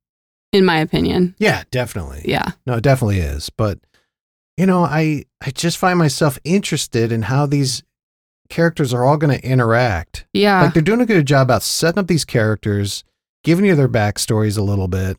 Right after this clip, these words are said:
Speaker 1: Yes.
Speaker 2: And now they're gonna kinda let 'em loose
Speaker 1: Yeah. Like,
Speaker 2: to see
Speaker 1: what's
Speaker 2: how
Speaker 1: gonna
Speaker 2: they
Speaker 1: happen?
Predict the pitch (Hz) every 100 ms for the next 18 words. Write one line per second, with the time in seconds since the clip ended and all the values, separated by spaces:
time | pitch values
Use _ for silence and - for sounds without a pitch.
0 | _ 185 180 165 - - - 220 135 147
1 | 143 135 127 113 - 123 104 98 127 123
2 | 113 85 - - - 190 190 175 160 -
3 | - 185 - 208 - 226 185 185 170 175
4 | 160 156